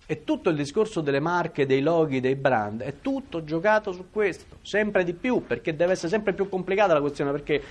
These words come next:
l'oggetto in, in sé ormai lo, lo rimedi, lo compri, anche se non hai titolo. Ormai te compri anche la Mercedes, non so se avete notato,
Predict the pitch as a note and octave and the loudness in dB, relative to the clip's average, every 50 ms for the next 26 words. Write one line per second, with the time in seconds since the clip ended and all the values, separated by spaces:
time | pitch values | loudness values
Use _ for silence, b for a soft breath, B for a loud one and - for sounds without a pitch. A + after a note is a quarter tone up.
0 | B B B D3+ D3+ D3+ D3 D#3+ G#3+ G3+ G3+ - F#3 E3+ E3 E3 - G3+ F3+ D#3+ | B B B 4 4 4 6 2 2 2 4 2 2 2 2 0 -2 -2 0 0
1 | D3+ - - F3+ E3+ C3+ A2+ G#2+ G#2 B B B B B B B B B B - | 0 0 2 4 4 6 6 4 0 B B B B B B B B B B -2
2 | E3+ D#3 F3 F#3+ F3 D3 B2+ B2 B2+ B2 B2 C3+ C3+ C3+ - - C#3+ C3+ C#3+ D#3 | -2 -2 2 4 4 4 4 2 2 0 -2 -4 -4 -4 0 0 0 0 0 -2
3 | D3 B2+ G#2+ G#2 G2 G2 - - _ - - - - - - - - - - _ | -2 -4 -6 -8 -12 -14 -16 -20 _ -20 -20 -20 -20 -20 -20 -20 -20 -20 -20 _
4 | _ _ - - - _ _ _ _ _ - - - - C3+ C3+ C3+ D#3+ D3 B2 | _ _ -20 -20 -20 _ _ _ _ _ -20 -20 -8 -2 -2 2 2 2 2 2
5 | G#2+ - - G2 F2+ - - - - D#3 D#3+ D#3 D3+ C3+ C3 C#3 C3+ C#3 C3+ C3+ | -2 -8 -12 -14 -14 -18 -16 -4 -2 -2 -2 0 -2 -2 0 0 0 0 0 0
6 | C3+ C#3+ D#3+ C3+ A#2+ G#2+ G#2+ G#2 G#2 C#3 D3 D3 F#3 E3 C3+ B2 C#3+ C3+ C3 D#3 | 0 -2 -4 -4 -2 -4 -4 -4 -6 -6 -2 0 2 2 2 2 0 0 0 0
7 | D3+ D3 C#3+ D3 C#3+ C3+ C3 C3+ - - D#3 C3 A2 G#2+ - - - - A#2+ A#2 | -2 0 2 2 2 2 0 -4 -2 0 0 0 0 -4 -6 -8 -12 -14 -14 -8
8 | - D3+ B2+ - B2+ A2+ A2+ A2+ A2+ A#2 A2+ A#2 G2+ F#2 F2+ F#2 - | -6 -6 -4 -2 -2 -2 -2 -2 -2 0 0 0 0 0 -2 -8 -12